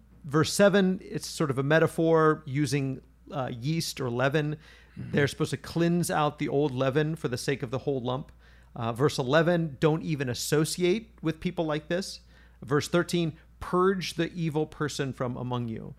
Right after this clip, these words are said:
Speaker 1: Now, this is actually where it gets really interesting, because that phrase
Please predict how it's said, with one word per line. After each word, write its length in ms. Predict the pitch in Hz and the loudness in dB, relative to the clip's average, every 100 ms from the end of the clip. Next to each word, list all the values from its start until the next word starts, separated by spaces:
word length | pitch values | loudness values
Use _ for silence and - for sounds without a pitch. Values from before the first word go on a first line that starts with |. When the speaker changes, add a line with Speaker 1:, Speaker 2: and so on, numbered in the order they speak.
| - | -8
Speaker 1:
Now, 360 | - 175 156 165 - - | 2 4 4 0 -14 -2
this 220 | 160 233 | 0 2
is 80 | 262 | 2
actually 240 | 240 - | 2 2
where 160 | 156 147 | 2 2
it 60 | |
gets 200 | 135 139 | 2 -2
really 240 | 143 120 131 | -2 -4 -4
interesting, 540 | 127 131 - 123 135 - - - | -4 -6 -8 -12 -12 -16 -20 -10
because 260 | - 160 151 | -2 2 4
that 220 | 175 196 | 4 0
phrase 800 | - - 226 233 139 127 123 - | -4 -4 0 2 2 0 -2 -6